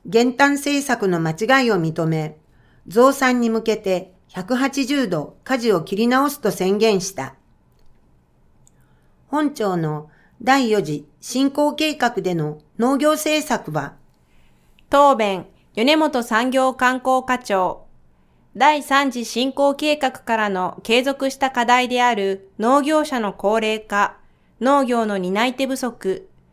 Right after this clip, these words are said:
Speaker 2: 農地集積などの課題に引き続き取り組む必要があると考えている。
Speaker 1: 質問。国の早急な対応は期待できない。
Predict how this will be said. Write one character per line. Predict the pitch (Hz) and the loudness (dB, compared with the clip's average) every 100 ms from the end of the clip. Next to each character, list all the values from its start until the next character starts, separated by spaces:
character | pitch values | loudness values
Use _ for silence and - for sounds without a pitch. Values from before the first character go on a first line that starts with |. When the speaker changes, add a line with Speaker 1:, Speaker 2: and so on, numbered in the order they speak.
| _ _ _ _ | _ _ _ _
Speaker 2:
農 | 247 294 294 | 0 2 2
地 | 240 | -4
集 | 208 226 262 | -6 -4 -2
積 | 285 277 | -4 -4
な | 262 269 | -2 0
ど | 262 | 0
の | 220 | -2
課 | 202 190 | -4 -2
題 | 208 240 | -2 0
に | 240 | -4
引 | 233 - | -6 -8
き | 240 | -8
続 | 269 277 | -6 -6
き | 277 | -8
取 | 254 233 247 | -6 -6 -4
り | |
組 | 262 | -4
む | 254 | -4
必 | 254 - 269 | -4 -8 0
要 | 269 254 | 2 4
が | 262 | 4
あ | |
る | 277 | 2
と | 269 202 | 0 -6
考 | 196 208 240 | -4 -2 0
え | 254 | 0
て | 254 202 | 0 -4
い | 180 | -4
る。 | 165 - _ _ _ _ _ _ _ _ _ _ - _ _ | -6 -12 _ _ _ _ _ _ _ _ _ _ -20 _ _
Speaker 1:
質 | - 240 | -6 0
問。 | 233 214 208 196 _ _ _ _ _ _ _ _ _ | 4 4 2 -4 _ _ _ _ _ _ _ _ _
国 | 247 254 | 0 2
の | 240 233 - | 4 4 0
早 | - 226 226 - | -4 -4 -4 -4
急 | 294 | 0
な | 294 285 | 0 2
対 | 269 269 262 | 2 2 2
応 | 254 | 2
は | 247 | 2
期 | 247 - | -2 2
待 | 254 262 | 2 4
で | 254 | 2
き | 277 | 2
な | 247 180 | 2 0
い。 | 151 | -4